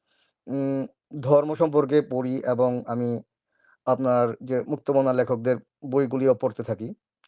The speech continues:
Like, আমি সবচেয়ে বেশি প্রভাবিত হই আরজ আলী মাতব্বরের বইগুলি দিয়ে। বিশেষ করে অ-, অনুমান আর হচ্ছে আপনার সত্যের সন্ধানে, এই দুই টা বই দিয়ে আমি খুব বেশি প্রভাবিত হই। তো দুই হাজার একুশ সালে আমি মোটামুটি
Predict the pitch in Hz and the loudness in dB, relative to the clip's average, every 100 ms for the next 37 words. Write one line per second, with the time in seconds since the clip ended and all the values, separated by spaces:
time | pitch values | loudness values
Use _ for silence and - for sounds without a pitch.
0 | _ _ _ 131 123 _ _ 127 135 143 | _ _ _ 0 0 _ _ 0 2 2
1 | 147 - 160 147 147 143 135 135 151 151 | 0 0 0 0 4 4 4 4 4 6
2 | 139 143 139 143 135 127 131 135 123 117 | 4 2 2 0 0 0 0 2 -2 -4
3 | 131 120 117 - _ _ - - - 127 | -6 -6 -10 -12 _ _ -20 -16 -6 -4
4 | - 139 135 135 147 143 135 139 - - | 2 4 4 4 4 4 4 2 -6 2
5 | 120 117 110 - - 123 120 123 131 147 | 4 4 2 -4 -10 0 2 4 4 2
6 | - 147 135 127 120 123 - _ _ _ | 2 2 2 2 0 -2 -4 _ _ _
7 | - _ _ - 131 123 123 120 120 123 | -20 _ _ -6 -2 2 2 2 2 2
8 | 123 117 156 139 - 131 123 117 117 113 | 2 0 -2 -2 -2 2 2 2 0 -2
9 | 113 - _ - _ _ _ _ _ _ | -4 -10 _ -20 _ _ _ _ _ _
10 | - 508 392 415 415 403 415 330 - _ | -20 -18 -16 -12 -12 -10 -12 -14 -20 _
11 | 170 147 156 175 170 180 185 165 - - | 2 4 4 6 6 4 2 -2 -12 -20
12 | _ 175 208 - 175 143 196 262 _ _ | _ 0 0 2 2 4 2 0 _ _
13 | _ - 165 175 190 196 175 175 175 | _ 2 2 2 2 2 4 4 4